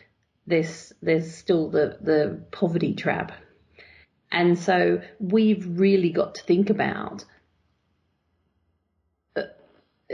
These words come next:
why we are wanting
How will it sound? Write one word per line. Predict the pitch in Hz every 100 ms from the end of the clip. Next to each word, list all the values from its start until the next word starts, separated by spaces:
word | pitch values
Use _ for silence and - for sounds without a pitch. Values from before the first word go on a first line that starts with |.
| -
why | 185 175 190 196 202 202
we | 185 185 175
are | 160 165 151 143 165 165 -
wanting | 180 165 175 - 170 151 156 -